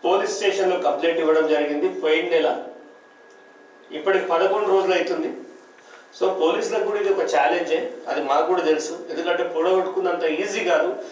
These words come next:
కానీ ఇలాంటి రైతులను రక్షించాల్సిన బాధ్యత పోలీస్ డిపార్ట్‌మెంట్ పైన ఉంది. ఈ, ఇతను already ఒక హ్యాబిచువల్ అఫెండర్ అని తెలిసింది. వీన్ని వెంటనే పట్టుకొని,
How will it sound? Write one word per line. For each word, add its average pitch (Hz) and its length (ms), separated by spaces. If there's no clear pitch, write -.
కానీ 214 160
ఇలాంటి 226 440
రైతులను 196 800
రక్షించాల్సిన 175 640
బాధ్యత 151 480
పోలీస్ 170 320
డిపార్ట్‌మెంట్ 151 560
పైన 127 180
ఉంది. 120 320
ఈ, 185 40
ఇతను 208 840
already 233 560
ఒక 180 180
హ్యాబిచువల్ 185 560
అఫెండర్ 185 360
అని 160 140
తెలిసింది. 147 500
వీన్ని 214 320
వెంటనే 226 420
పట్టుకొని, - 600